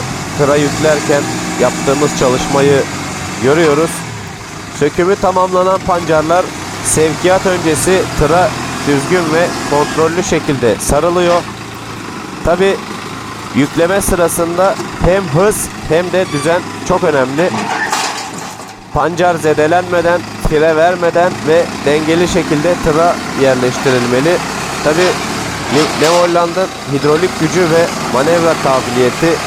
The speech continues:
bu tür çalışmalarda operatöre ciddi kolaylıklar sağlıyor. Tabi arkadaşlar, tıra pancar sararken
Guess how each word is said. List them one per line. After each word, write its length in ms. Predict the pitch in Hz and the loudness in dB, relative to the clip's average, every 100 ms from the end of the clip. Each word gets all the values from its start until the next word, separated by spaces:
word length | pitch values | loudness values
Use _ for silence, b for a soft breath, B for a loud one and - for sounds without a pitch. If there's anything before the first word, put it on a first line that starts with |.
| - - - - - - - - | -6 -6 -6 -6 -8 -8 -8 -2
bu 80 | 160 | -2
tür 180 | 185 190 160 | 2 0 2
çalışmalarda 840 | 170 147 135 147 143 139 143 170 - - - | 2 2 2 2 4 2 2 2 0 -2 -2
operatöre 600 | 139 160 147 139 151 180 180 - - | 0 0 0 2 2 2 0 -4 -6
ciddi 440 | - 131 - 165 165 135 | -4 -4 0 2 2 -2
kolaylıklar 640 | 143 139 139 135 127 156 180 156 - - | 0 2 2 0 0 0 0 -2 -14 -8
sağlıyor. 580 | - 127 135 143 110 85 - - - - - - - - - - - - - - - - - - - - - - - - - - - - - - - - - - | -2 0 2 0 0 -2 -6 -14 -14 -14 -14 -12 -12 -12 -12 -12 -10 -10 -12 -12 -12 -12 -12 -12 -12 -12 -10 -10 -12 -12 -12 -10 -10 -8 -8 -8 -8 -10 -8 -2
Tabi 200 | 147 165 | 2 2
arkadaşlar, 600 | 175 185 180 - 196 185 - - | 2 2 0 0 0 0 -4 -2
tıra 180 | 151 175 | 0 0
pancar 460 | - 170 170 180 | 0 -2 0 0
sararken 560 | 175 180 175 180 180 160 | 2 0 2 2 0 -2